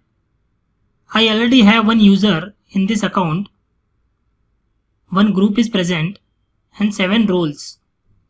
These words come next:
So how to create a user?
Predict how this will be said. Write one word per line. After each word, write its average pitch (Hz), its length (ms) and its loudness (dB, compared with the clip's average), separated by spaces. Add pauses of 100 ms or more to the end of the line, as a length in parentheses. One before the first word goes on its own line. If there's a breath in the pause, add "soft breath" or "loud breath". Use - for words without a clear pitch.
(1500)
So - 180 -2
how 233 200 6
to 302 120 0
create 254 280 2
a 277 40 4
user? 190 460 2